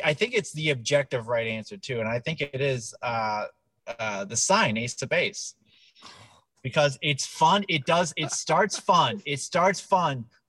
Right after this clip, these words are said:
but it is infuriating to listen to after a little bit. It's always a little bit fun and then a lot of bit infuriating. And it is a very, I think that would be,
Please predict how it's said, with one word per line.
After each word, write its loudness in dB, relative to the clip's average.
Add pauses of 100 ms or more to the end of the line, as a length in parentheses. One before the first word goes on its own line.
(100)
but 2
it -2
is -6
infuriating -2 (640)
to -8
listen -2
to -4 (600)
after -4
a 0
little -4
bit. -8 (440)
It's 0
always 8
a 8
little 6
bit 6
fun 4
and -2
then 0
a -4
lot 2
of -2
bit -2 (560)
infuriating. -6
And 2
it 4
is 4
a 4
very, 6
I 2
think -6
that 2
would -4
be, -4